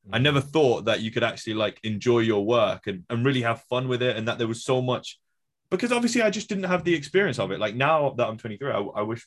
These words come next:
Speaker 1: that when I was sixteen, I, like, got a job straight away and just, like, absolutely grinded and, and
Speaker 2: Yeah.
Speaker 1: got into, like, I don't know, I don't know. It's, it's hard to think when you look back what I would do differently, because who knows?
Speaker 2: Yeah, that's true. That is
Speaker 1: Yeah.
Speaker 2: true. I think, <sighs> ah,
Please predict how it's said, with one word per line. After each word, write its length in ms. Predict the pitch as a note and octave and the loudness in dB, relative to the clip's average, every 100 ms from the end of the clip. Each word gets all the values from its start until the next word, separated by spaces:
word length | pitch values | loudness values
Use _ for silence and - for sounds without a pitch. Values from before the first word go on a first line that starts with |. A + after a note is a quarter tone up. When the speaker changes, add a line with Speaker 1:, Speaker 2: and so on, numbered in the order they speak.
| _ | _
Speaker 1:
that 80 | - | -6
when 140 | A2+ | -4
I 20 | |
was 140 | G2 - | -4 -6
sixteen, 400 | F#2+ - A#2+ F#2+ | -14 -6 -4 -4
I, 100 | G1+ | -8
like, 160 | - | -10
got 140 | - - | -12 -14
a 20 | |
job 160 | - - | -18 -18
straight 220 | - - | -14 -12
away 180 | F#2 - | -10 -10
and 180 | - | -12
just, 180 | - - - _ | -12 -12 -16 _
like, 120 | D#2 G#2 | -10 -8
absolutely 400 | - - F#2+ F2 | -8 -10 -12 -4
grinded 440 | A2 G2+ G2+ G2 | 0 0 0 0
and, 200 | G2 F#2+ - _ _ _ _ | -2 -4 -12 _ _ _ _
and 140 | A2+ | -2
Speaker 2:
Yeah. 60 | G#2+ | 0
Speaker 1:
got 180 | C3+ B2 | -2 -2
into, 160 | A2+ | -2
like, 220 | A#2 A#2 - | 0 0 0
I 80 | A3 | -2
don't 80 | |
know, 240 | A#3+ D3+ - | 0 0 -2
I 60 | F#3 | -4
don't 80 | G3+ | -4
know. 220 | G#2+ F#2 B2 | -4 -6 -12
It's, 140 | A#2+ | -6
it's 140 | C3+ C3 | -6 -4
hard 240 | C#3+ C#3 | -2 -2
to 80 | C3+ | -4
think 240 | C3 A2+ | -6 -6
when 120 | F#2+ F#2+ | -4 -6
you 140 | F#2+ | -6
look 140 | F#2 - | -8 -10
back 240 | - - _ D3 - _ _ | -14 -14 _ -20 -20 _ _
what 180 | - G2+ | -6 -4
I 80 | F#2+ | -2
would 160 | F2+ C#2+ | -6 -6
do 160 | F#2 | -10
differently, 480 | - - - F2 F2+ | -10 -14 -14 -12 -14
because 320 | - - G#2 | -14 -12 -6
who 160 | A#2+ A#2 | -2 -2
knows? 400 | G2+ F#2+ - - _ _ G#2 | -2 -4 -10 -18 _ _ -10
Speaker 2:
Yeah, 280 | G#2 A2+ A2 | 0 4 4
that's 160 | G#2+ - | 2 -2
true. 280 | A#2+ G#2+ A2 _ _ | -8 -8 -10 _ _
That 80 | E2 | -20
is 120 | G2 - | -18 -16
Speaker 1:
Yeah. 40 | |
Speaker 2:
true. 200 | F2+ E2 _ _ _ _ _ _ _ _ _ _ _ _ _ _ _ | -16 -16 _ _ _ _ _ _ _ _ _ _ _ _ _ _ _
I 60 | F#2+ | -18
think, 500 | - E3 D#3 A2 - - - - - - _ | -8 -8 -8 -12 -16 -16 -18 -20 -20 -20 _
<sighs> 580 | _ - A2 G#2 - | _ -20 -14 -14 -12
ah, 240 | G2+ F#2+ | -10 -12